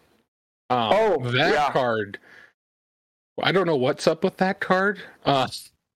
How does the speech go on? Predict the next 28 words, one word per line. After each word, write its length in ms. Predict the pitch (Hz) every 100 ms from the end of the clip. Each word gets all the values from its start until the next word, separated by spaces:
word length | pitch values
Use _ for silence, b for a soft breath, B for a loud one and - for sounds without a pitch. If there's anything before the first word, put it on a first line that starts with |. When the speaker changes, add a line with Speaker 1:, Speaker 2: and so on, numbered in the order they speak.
| _ _ - B
Speaker 1:
I 100 | -
love 240 | 131 139 147
that 180 | 156 -
card. 280 | 175 170 -
And 140 | 165
then 240 | 170 190 185
the, 260 | 170 160
uh, 240 | 143 120 110 - B B B B _ _ -
was 120 | 139
it 60 | -
the 80 | -
Topps 440 | - 175 196 -
Now 180 | 170 165
Gold 380 | 135 139 139 -
Ty 300 | - 135 143
France 480 | - 123 131 156
card? 380 | - 196 208 208 B B B
Like, 180 | - 190
Speaker 2:
Mm-hmm. 160 | 190 196
Speaker 1:
that 160 | 277
first 460 | - 214 185 - - -
three, 320 | 143 180 190
four 220 | - 180
weeks 340 | 160 170 - -
after 260 | 160 165 151
that 180 | 151 -
came 180 | 151 139
out, 240 | 156